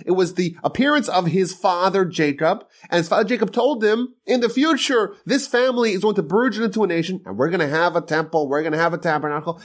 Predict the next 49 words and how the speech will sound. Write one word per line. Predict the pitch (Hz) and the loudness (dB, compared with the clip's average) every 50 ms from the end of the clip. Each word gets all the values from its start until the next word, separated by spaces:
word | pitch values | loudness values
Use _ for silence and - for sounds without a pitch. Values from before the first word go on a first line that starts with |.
| - - | -4 -2
and | 127 127 | 0 2
we're | 143 | 2
gonna | 170 202 196 | 4 2 2
have | 196 185 | 2 2
a | |
high | 170 185 190 | 2 2 0
priest, | 185 - 196 196 214 208 - | 0 0 0 0 0 -2 -4
and | - 135 139 139 | -4 -4 -4 -4
the | 127 - | -2 0
high | 160 196 208 | 0 0 0
priest | 220 226 - | 0 -2 -4
is | - | -2
gonna | 190 190 | 0 0
have | 196 190 - | 0 2 2
eight | 202 247 240 | 0 -2 0
garments, | 254 202 202 202 208 202 202 | 0 0 0 2 0 -2 -2
and | - 160 151 | -2 -4 -4
on | - 180 196 226 247 247 | -2 0 2 2 2 2
the | 233 240 233 220 - - _ _ _ _ _ _ _ _ - | 0 0 -2 -2 -4 -6 _ _ _ _ _ _ _ _ -2
top | - 190 233 302 294 | 0 2 2 2 0
of | 330 233 180 | 0 0 0
the | 196 190 | 0 2
ephod, | 226 269 311 269 - 247 220 208 208 214 226 240 226 - _ _ _ _ _ _ _ _ _ _ _ _ _ _ _ _ _ _ _ _ _ _ - | 2 2 0 0 0 0 0 2 2 0 0 -2 -6 -10 _ _ _ _ _ _ _ _ _ _ _ _ _ _ _ _ _ _ _ _ _ _ -6
the | - 151 151 185 175 | -4 0 0 0 2
apron-like | 185 214 254 262 262 - 247 233 220 202 202 202 208 202 202 185 147 | 2 2 2 2 0 0 -2 0 2 2 2 2 2 0 -2 -4 -2
garment | 131 165 196 220 214 208 196 165 170 - _ - | 0 2 2 2 2 0 0 -2 -4 -8 _ 0
of | 165 190 180 | 0 0 2
the | 165 175 | 0 0
high | 170 190 190 | 2 2 0
priest, | 170 - 262 254 220 - - _ - | 0 -2 -2 -2 -2 -4 -8 _ -6
there's | - 175 160 | -4 -2 -2
gonna | 147 220 240 254 | 0 0 0 2
be | 240 277 | 2 0
stones, | - - - 254 220 214 208 214 214 220 196 | 0 2 0 2 2 4 4 2 2 2 0
and | 190 165 | 0 -2
on | 151 156 180 202 | 0 0 -2 0
the | 214 254 | 0 -2
stones | - - 254 240 240 220 196 | -2 0 0 0 0 0 0
it's | 202 | 0
gonna | 202 208 | 0 0
say | 202 202 214 202 | 2 2 4 4
the | 180 175 | 4 4
names | 175 180 196 208 190 160 | 4 2 2 0 0 2
of | 170 156 143 - - _ _ - | 2 2 2 0 -4 _ _ -8
you | 107 139 226 269 302 311 311 - | -2 0 2 4 4 2 2 0
and | 123 113 | -4 -2
your | 101 107 | -2 0
eleven | 117 127 123 113 98 | 0 0 0 0 -4
brothers. | - 69 - - - - - - - | -10 -10 -14 -16 -16 -18 -18 -20 -20